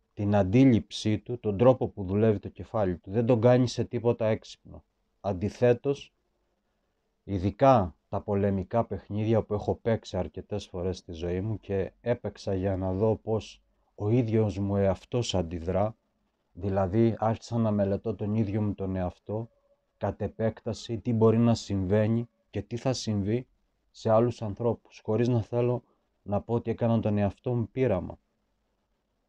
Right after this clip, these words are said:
Αλλά όταν ασχολούμαι με κάτι, ε, επειδή, όπως έχω πει, αγαπώ και εκτιμώ τους ανθρώπους, το κάνω προέκταση στην κοινωνία και κοιτάζω να δω τι απήχηση έχει στους άλλους ανθρώπους.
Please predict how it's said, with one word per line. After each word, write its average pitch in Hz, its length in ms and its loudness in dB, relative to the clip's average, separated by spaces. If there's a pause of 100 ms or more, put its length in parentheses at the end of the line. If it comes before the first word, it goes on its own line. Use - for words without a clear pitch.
Αλλά 98 420 0
όταν 120 340 0
ασχολούμαι 113 560 0
με 107 140 4
κάτι, 110 600 -2 (200)
ε, 98 400 -6 (200)
επειδή, 107 520 2
όπως 110 360 0
έχω 110 220 -2
πει, 113 220 -2
αγαπώ 101 400 2
και 107 140 -8
εκτιμώ 104 400 -6
τους - 160 -18
ανθρώπους, 104 720 -8 (280)
το - 100 -10
κάνω 113 300 2
προέκταση 107 580 -4
στην 95 240 -12
κοινωνία 98 640 -4 (300)
και 98 120 -10
κοιτάζω 113 460 -2
να 104 180 2
δω 101 280 -2 (840)
τι 123 140 2
απήχηση 123 680 0
έχει 117 180 2
στους - 300 -6
άλλους 117 280 6
ανθρώπους. 107 680 -2